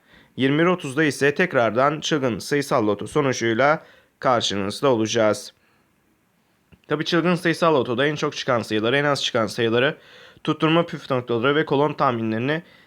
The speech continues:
yine YouTube kanalımızdan izleyebilirsiniz, takip edebilirsiniz. Bu videomuzda yedi Ocak iki bin yirmi üç Cumartesi gününün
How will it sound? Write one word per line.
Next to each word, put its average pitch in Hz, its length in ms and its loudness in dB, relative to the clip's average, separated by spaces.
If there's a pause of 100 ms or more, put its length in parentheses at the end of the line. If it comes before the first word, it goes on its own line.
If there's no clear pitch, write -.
yine 135 180 2
YouTube 143 360 0
kanalımızdan 117 920 0
izleyebilirsiniz, 127 960 -2
takip 123 300 2
edebilirsiniz. 113 1000 -2 (1400)
Bu 151 140 4
videomuzda 139 540 2
yedi 131 220 2
Ocak 143 420 2
iki 127 220 -2
bin 135 140 2
yirmi 120 240 0
üç 147 140 -2
Cumartesi 147 480 0
gününün 127 400 0